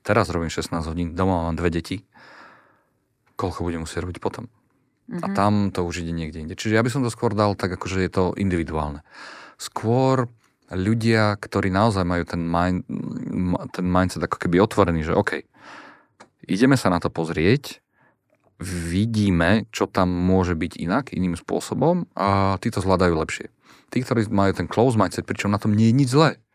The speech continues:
Speaker 1: proste je to OK, je to v poriadku, tak tí viac sa snažia mať tú vec pod kontrolou, ale obidve tie, ako keby tie, tie typológie, a, majú jednu vec spoločné. Ty fakt nevieš, čo sa stane.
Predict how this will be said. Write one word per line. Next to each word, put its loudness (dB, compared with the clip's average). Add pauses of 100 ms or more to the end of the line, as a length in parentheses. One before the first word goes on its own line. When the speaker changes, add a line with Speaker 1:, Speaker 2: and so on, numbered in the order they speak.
(140)
Speaker 1:
proste -6
je 0
to 2
OK, 2
je 0
to -2
v -6
poriadku, 2 (580)
tak -8
tí 2
viac 2
sa -4
snažia 4
mať 4 (280)
tú 0
vec 0
pod -2
kontrolou, -2 (640)
ale 4
obidve 2
tie, 0
ako -6
keby 0
tie, -4
tie -8
typológie, 0
a, -2
majú 0
jednu 2
vec -2
spoločné. -4 (720)
Ty -16
fakt -4
nevieš, -6
čo -10
sa -10
stane. -14